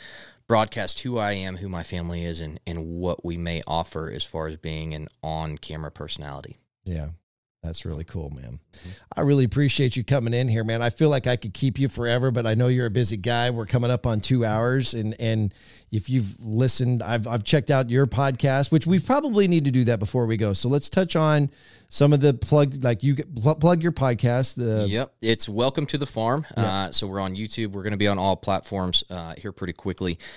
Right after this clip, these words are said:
Speaker 1: McBee Farms is our Instagram page. My personal Instagram page is Stephen McBee. Um,
Speaker 2: Uh-huh.
Speaker 1: you can follow anything we do from my, my personal Instagram. So.
Speaker 2: Right, right. And, um, in any of the other business ventures, like the Apex. So how would they go?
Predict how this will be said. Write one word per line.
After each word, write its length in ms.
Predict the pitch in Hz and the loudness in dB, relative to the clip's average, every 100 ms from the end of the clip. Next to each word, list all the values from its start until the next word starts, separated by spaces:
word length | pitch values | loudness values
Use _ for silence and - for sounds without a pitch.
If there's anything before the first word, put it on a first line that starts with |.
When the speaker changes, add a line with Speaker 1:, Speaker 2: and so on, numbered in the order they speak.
| - | -6
Speaker 1:
McBee 300 | 117 120 131 | -2 2 0
Farms 320 | 127 135 127 113 | 0 -2 -2 -2
is 80 | |
our 100 | 113 | -4
Instagram 560 | 110 120 - 113 120 113 | -2 -2 -4 -4 -4 -4
page. 360 | 123 120 117 110 | -2 -2 -2 -4
My 260 | 104 107 | -4 -4
personal 480 | 113 113 110 - 107 | -6 -6 -6 -2 0
Instagram 340 | 104 - 101 | 2 0 -4
page 300 | 92 95 98 | -8 -6 -2
is 60 | 117 | 0
Stephen 420 | - 101 95 90 | 0 -2 -10 -8
McBee. 380 | 87 - 92 113 - - | -8 -6 -4 -4 -8 -8
Um, 60 | |
Speaker 2:
Uh-huh. 360 | 85 85 85 90 | -6 -4 -4 -6
Speaker 1:
you 40 | 92 | -8
can 120 | 87 | -10
follow 360 | - 87 85 - _ _ | -6 -4 -4 -6 _ _
anything 440 | 101 104 104 101 95 | -6 -6 -4 -4 -2
we 120 | 92 | -2
do 260 | 90 92 | -2 -2
from 440 | 98 87 82 85 82 | -4 -6 -6 -4 -4
my, 260 | 85 87 - _ - | -4 -4 -8 _ -8
my 120 | 90 | -6
personal 380 | 85 87 - 78 | -6 -6 -6 -4
Instagram. 400 | - - 73 85 _ | -4 -6 -12 -12 _
So. 180 | - 90 | -10 -6
Speaker 2:
Right, 160 | 90 90 - | -6 -6 -8
right. 240 | 92 82 - _ - - - _ - | -8 -10 -14 _ -20 -20 -20 _ -4
And, 480 | 110 110 107 104 92 | -2 0 0 0 -2
um, 680 | 95 95 92 90 87 90 82 _ _ _ _ _ - - | -4 -4 -4 -4 -2 -4 -6 _ _ _ _ _ -10 -4
in 160 | 107 | -4
any 260 | 101 113 113 | -2 -2 -2
of 60 | 104 | -2
the 100 | 107 | -2
other 180 | 104 | -2
business 380 | 87 110 127 120 | -2 -2 0 -2
ventures, 500 | 139 143 151 147 135 | -2 -2 0 0 0
like 140 | 90 90 | -2 -4
the 180 | 85 | -4
Apex. 540 | 92 120 143 143 143 - | -4 0 0 0 -2 -2
So 500 | - 120 107 101 101 | 0 2 2 2 2
how 140 | 110 | 2
would 120 | 113 | 2
they 120 | 113 110 | 2 0
go? 260 | 110 107 | 0 -2